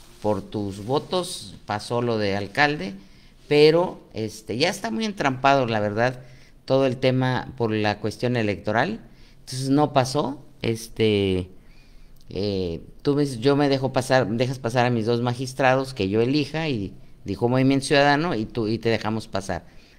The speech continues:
No se logró, no se pudo, se empezaron a tirar de cubetazos ahí en, en el Senado entre Monreal, Dante Delgado, Dante Delgado diciendo que con el pri de Alito es que habían construido esa mayoría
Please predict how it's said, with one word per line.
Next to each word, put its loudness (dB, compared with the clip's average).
No 2
se 0
logró, 2
no -2
se -4
pudo, 0
se 0
empezaron 4
a 0
tirar 2
de -2
cubetazos 4
ahí 4
en, -2
en -2
el 0
Senado 4
entre 0
Monreal, 4
Dante 0
Delgado, 2
Dante 0
Delgado 0
diciendo -2
que -8
con 0
el 2
pri 2
de 4
Alito 2
es -2
que -2
habían 0
construido 0
esa -2
mayoría 0